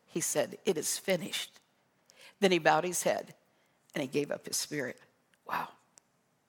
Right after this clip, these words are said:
There has never been and will never be a more profound example of a man who left nothing undone, who held nothing back, who gave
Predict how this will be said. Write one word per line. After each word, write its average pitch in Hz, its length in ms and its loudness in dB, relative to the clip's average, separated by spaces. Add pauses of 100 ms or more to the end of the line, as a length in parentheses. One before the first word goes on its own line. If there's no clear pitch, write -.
(1120)
There 180 260 6
has 190 320 6
never 214 300 4
been 131 360 -4 (400)
and 180 200 4
will 143 100 0
never 170 360 2
be 160 380 -8 (420)
a 170 80 6
more 165 220 4
profound 190 560 4
example 160 560 0
of 156 120 2
a 156 60 -4
man 170 300 -2
who 170 140 -4
left 156 280 0
nothing 185 400 0
undone, 214 480 -2 (840)
who 233 160 2
held 170 280 6
nothing 202 480 2
back, - 300 -6 (800)
who 226 120 0
gave 185 280 6